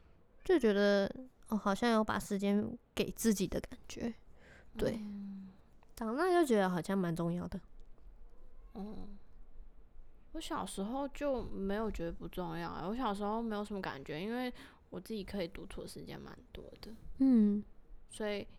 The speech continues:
Speaker 2: 有时候反而，如果你没有让我独处的话，我会觉得压力很大。<laughs>
Speaker 1: 哦。
Speaker 2: 对，就是
Speaker 1: 你是很需要独处的人。
Speaker 2: 我需要，我需要一个人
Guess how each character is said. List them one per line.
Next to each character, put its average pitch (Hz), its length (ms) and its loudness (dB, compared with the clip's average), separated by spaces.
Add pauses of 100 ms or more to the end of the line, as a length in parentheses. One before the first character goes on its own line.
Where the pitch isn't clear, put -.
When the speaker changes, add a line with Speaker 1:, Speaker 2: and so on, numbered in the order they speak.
Speaker 2:
有 202 120 -2
时 208 140 -4
候 247 260 -2
反 190 260 -4
而， 175 240 -6 (340)
如 208 100 0
果 233 120 2
你 196 140 -2
没 180 100 -2
有 208 80 0
让 202 200 -2
我 175 80 -4
独 160 220 -4
处 160 260 -6
的 160 140 -2
话， 190 220 -4
我 180 60 -10
会 185 160 -4
觉 - 180 -10
得 - 220 -12 (640)
压 180 140 -2
力 180 100 -2
很 175 200 -6
大。 - 220 4 (460)
<laughs> - 320 0
Speaker 1:
哦。 190 960 2 (260)
Speaker 2:
对， - 100 -6 (300)
就 208 80 -12
是 190 80 -10
Speaker 1:
你 202 100 6
是 233 200 4
很 202 160 6
需 202 200 2
要 208 140 8
独 185 220 0
处 180 180 -2
的 175 260 0
人。 - 100 0
Speaker 2:
我 254 40 0
需 247 60 -2
要， 247 160 -2
我 208 140 -6
需 247 160 -10
要 240 160 -6
一 208 60 -6
个 196 160 -6
人 185 420 -6